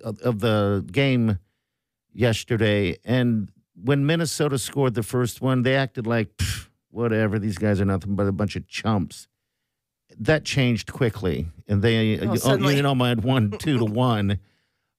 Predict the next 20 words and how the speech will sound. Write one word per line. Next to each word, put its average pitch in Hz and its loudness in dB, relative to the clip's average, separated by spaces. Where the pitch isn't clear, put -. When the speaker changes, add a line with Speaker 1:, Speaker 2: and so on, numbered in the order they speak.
Speaker 1:
Um, 104 2
but, 98 -4
yeah, 165 2
how 156 2
exciting! 143 0
I 127 -2
mean, 151 2
it 160 -2
puts - -4
these 170 -2
players 170 -2
who 151 -2
are - 2
on 139 2
a 127 0
different 113 -4
level 127 0
in 147 2
the 135 0
limelight. 120 0